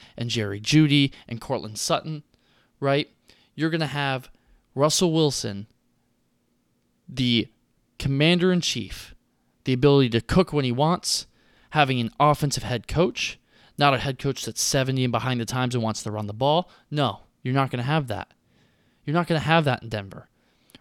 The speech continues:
Russell wants to compete with the best. He doesn't care that he has to go up against Patrick Mahomes or Justin Herbert or Derek Carr, who's by far easily the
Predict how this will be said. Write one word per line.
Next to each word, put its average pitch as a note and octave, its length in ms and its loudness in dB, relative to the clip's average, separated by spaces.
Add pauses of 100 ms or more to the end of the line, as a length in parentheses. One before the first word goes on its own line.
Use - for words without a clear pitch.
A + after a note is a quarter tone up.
Russell D#3+ 280 2
wants F3 220 2
to C#3 60 -8
compete - 440 -6
with - 120 -12
the A2+ 80 -14
best. - 320 -14
He G3+ 80 -8
doesn't G3+ 200 -4
care G#3 240 0
that D#3+ 120 0
he C3 120 -4
has B2 140 -4
to B2 80 -6
go A#2 140 -2
up A2+ 100 -6
against A2 260 -6
Patrick A#2 320 -8
Mahomes G2+ 440 -10 (200)
or C3 120 -4
Justin A#2+ 320 -4
Herbert G#2 360 -10 (220)
or B2+ 140 -4
Derek B2 340 0
Carr, A2+ 220 -4
who's A#2+ 200 -2
by A2+ 220 0
far A#2 360 2
easily A2+ 340 0
the A2+ 220 -4